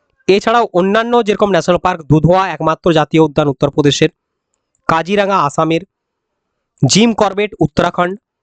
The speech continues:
কানহা ন্যাশনাল পার্ক রয়েছে মধ্যপ্রদেশ, বান্দিপুর ডাইরেক্ট পরীক্ষাতে আসে, কর্ণাটক রাজ্যে রয়েছে, গোগামাল ন্যাশনাল পার্ক রয়েছে মহারাষ্ট্রে। ওকে, তো বিভিন্ন জাতীয় উদ্যান এবং অনেক ইনফরমেশন আমরা দেখে নিলাম।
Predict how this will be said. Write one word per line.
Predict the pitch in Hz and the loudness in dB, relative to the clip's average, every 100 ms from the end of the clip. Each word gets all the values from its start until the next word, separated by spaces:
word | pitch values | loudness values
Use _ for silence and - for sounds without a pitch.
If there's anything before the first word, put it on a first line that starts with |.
| _ _ _ _ _ | _ _ _ _ _
কানহা | 165 170 190 226 | -2 0 0 -2
ন্যাশনাল | 214 190 196 | -2 -2 -2
পার্ক | 190 185 180 | 0 -2 0
রয়েছে | 175 165 165 | 0 2 0
মধ্যপ্রদেশ, | 143 135 160 160 165 - - _ _ _ _ _ - 135 | 0 0 0 0 0 -4 -10 _ _ _ _ _ -2 0
বান্দিপুর | 156 175 196 214 220 185 | 2 0 -4 0 2 2
ডাইরেক্ট | 160 170 185 | -2 -4 -4
পরীক্ষাতে | 175 180 - 170 | -2 -2 -2 -2
আসে, | 170 - 185 - _ _ _ _ _ - | -2 -2 -6 -6 _ _ _ _ _ -4
কর্ণাটক | 165 170 190 190 180 | -2 -2 -2 -2 -2
রাজ্যে | 170 160 | -2 2
রয়েছে, | 165 156 - 226 _ _ _ _ _ _ _ 139 | 2 2 0 -4 _ _ _ _ _ _ _ 0
গোগামাল | 175 190 226 226 233 | 2 2 0 0 -2
ন্যাশনাল | 202 175 180 | -2 -2 -2
পার্ক | 175 170 170 156 | 0 -2 -2 0
রয়েছে | 160 - 320 - _ - | 2 2 -2 -4 _ -2
মহারাষ্ট্রে। | 139 311 127 - - 113 - | 0 0 -2 -6 -14 -10 -4
ওকে, | 196 220 - _ _ _ | -2 -2 -6 _ _ _
তো | 175 | -2
বিভিন্ন | 165 185 240 247 | 0 0 2 2
জাতীয় | 220 170 - 214 | 2 -2 0 0
উদ্যান | 214 170 143 190 208 | 2 0 -2 -2 0
এবং | 180 185 160 _ _ - | 0 -2 -4 _ _ -4
অনেক | 165 202 | -2 -2
ইনফরমেশন | 175 170 165 160 165 | -6 -2 -2 0 -2
আমরা | 151 | -2
দেখে | 220 143 120 | -2 -6 -8
নিলাম। | 107 | -10